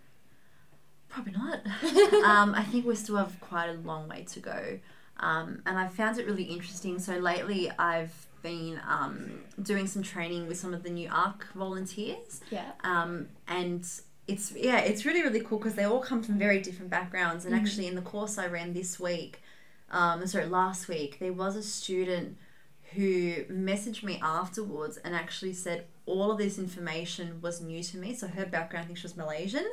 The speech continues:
Speaker 2: Wow.
Speaker 1: Um, and she was like, "All of this was
Speaker 2: Mm.
Speaker 1: so new to me because it's, I don't talk about it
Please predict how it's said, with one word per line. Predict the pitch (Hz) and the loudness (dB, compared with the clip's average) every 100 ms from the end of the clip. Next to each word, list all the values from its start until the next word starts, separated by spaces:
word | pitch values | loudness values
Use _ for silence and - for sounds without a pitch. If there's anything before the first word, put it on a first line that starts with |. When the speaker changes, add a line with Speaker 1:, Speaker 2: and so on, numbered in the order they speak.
| - | -4
Speaker 2:
Wow. | 214 214 220 214 220 - | -4 -4 -6 -8 -8 2
Speaker 1:
Um, | 170 165 - | 2 2 -2
and | 185 | -4
she | 196 | 0
was | 185 | 0
like, | 196 - - - - | 0 -2 -6 -20 -2
"All | 185 196 208 | 2 4 4
of | 202 175 | 2 0
this | 175 294 370 - | -2 -2 -4 -8
was | 190 170 170 165 208 | -4 2 2 2 -2
Speaker 2:
Mm. | - | -6
Speaker 1:
so | - - 190 180 | -10 -4 -2 0
new | 175 165 165 | -2 -4 -8
to | - | -8
me | 170 | -6
because | 165 - - 180 | -8 -8 -8 -6
it's, | 175 - - - | -6 -8 -10 -4
I | 156 | -2
don't | 170 170 | 0 -2
talk | - 175 | -4 -6
about | 170 165 156 | -4 -4 -4
it | - | -6